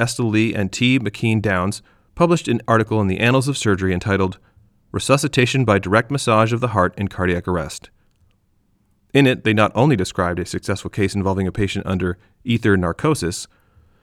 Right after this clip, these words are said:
but also reviewed the literature finding a hundred and one cases, including their own, with a twenty-five percent success rate. Interestingly, they relay that since most cases occur during surgery, where the abdomen may already be opened, the best approach is from the abdomen through the diaphragm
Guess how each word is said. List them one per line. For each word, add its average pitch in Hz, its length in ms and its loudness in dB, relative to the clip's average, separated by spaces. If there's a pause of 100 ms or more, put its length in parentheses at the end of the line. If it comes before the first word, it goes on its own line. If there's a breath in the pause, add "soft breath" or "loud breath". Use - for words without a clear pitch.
(140)
but - 100 -4
also 175 280 4
reviewed 98 260 2
the 95 60 0
literature 104 420 -2
finding 95 400 -4 (100)
a - 60 -2
hundred 151 280 0
and 113 80 2
one 95 140 0
cases, 113 420 -2
including 92 360 -4
their 87 160 -4
own, 92 180 -4 (480)
with 139 120 2
a 120 40 2
twenty-five 143 480 2
percent 101 300 -4
success - 400 -2
rate. 80 220 -8 (1120)
Interestingly, 117 520 0
they 107 160 2
relay 113 380 0
that 104 240 0 (320 soft breath)
since - 260 -4
most 120 280 2
cases 104 280 -2
occur 104 240 0
during 90 220 -2
surgery, 113 400 2
where 101 180 -8
the 92 160 -12
abdomen 107 380 4
may 92 120 -2
already 95 340 0
be 87 160 -6
opened, 104 380 0 (500)
the 107 80 -2
best 170 260 2
approach 90 320 -4
is 90 100 -8
from 92 180 -2
the 90 120 -4
abdomen 110 360 4
through 101 200 -4
the 90 80 -2
diaphragm 101 640 0